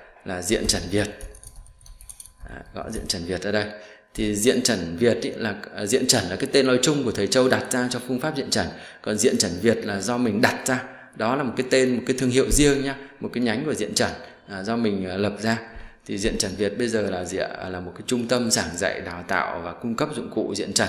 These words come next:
chính hãng, à, cho thầy Bùi Quốc Châu nhá, anh chị nhá. Đấy, à, do thầy Vũ Văn Hội, do mình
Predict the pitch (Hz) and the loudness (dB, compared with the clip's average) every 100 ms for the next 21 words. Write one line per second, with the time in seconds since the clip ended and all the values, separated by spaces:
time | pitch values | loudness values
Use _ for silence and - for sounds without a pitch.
0 | - 101 95 131 139 160 - - - - | 0 -6 -4 -4 -4 -6 -12 -18 -16 -10
1 | 98 95 92 92 90 90 117 113 101 92 | -6 -4 -2 -4 -6 -4 -2 0 0 0
2 | 101 127 123 117 113 123 131 110 110 101 | 0 0 2 2 0 -4 -6 -8 -6 -6
3 | 113 - - - _ - 87 92 98 82 | -8 -10 -20 -20 _ -14 -10 -6 -6 -8
4 | 92 95 104 110 107 107 101 95 110 131 | -10 -8 -2 0 0 0 -2 0 0 0
5 | 123 - 101 110 110 | 0 -2 -2 0 0